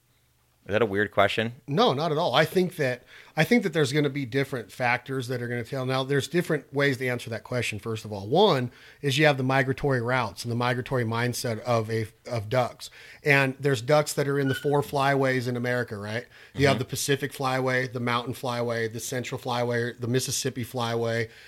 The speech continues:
Speaker 2: and the Atlantic Flyway. I think I added too many there. There might not be a mountain one, but you have the Pacific,
Speaker 1: This is the
Speaker 2: Central.
Speaker 1: mountain time zone you were thinking of.
Speaker 2: Yeah,
Speaker 1: <laughs>
Speaker 2: Mississippi and Atlantic.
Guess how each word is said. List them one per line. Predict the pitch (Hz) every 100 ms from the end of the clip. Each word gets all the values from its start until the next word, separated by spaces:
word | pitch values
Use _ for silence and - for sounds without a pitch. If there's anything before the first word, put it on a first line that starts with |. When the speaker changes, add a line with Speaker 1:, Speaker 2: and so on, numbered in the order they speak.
| -
Speaker 2:
and | 139 127 117 110
the | 120 117 131
Atlantic | 123 131 127 107
Flyway. | 120 110 107 110
I | 113
think | 147 131
I | 120
added | 120 110
too | -
many | 120 113
there. | 110 107
There | 110
might | 123 123
not | 117
be | 117 113
a |
mountain | 107 110 117 120
one, | 117 120
but | 113 110
you | 120
have | 113
the | 113 - - -
Pacific, | - - 170 165 156 -
Speaker 1:
This | -
is | -
the |
Speaker 2:
Central. | 147 95 92
Speaker 1:
mountain | 143
time | 92 85 80
zone | 82 80
you | 80
were | 80
thinking | 85 71 82
of. | 85
Speaker 2:
Yeah, | 123 127 135
Speaker 1:
<laughs> |
Speaker 2:
Mississippi | 170 175 165 - 151 143 151
and | 147
Atlantic. | 147 175 233 85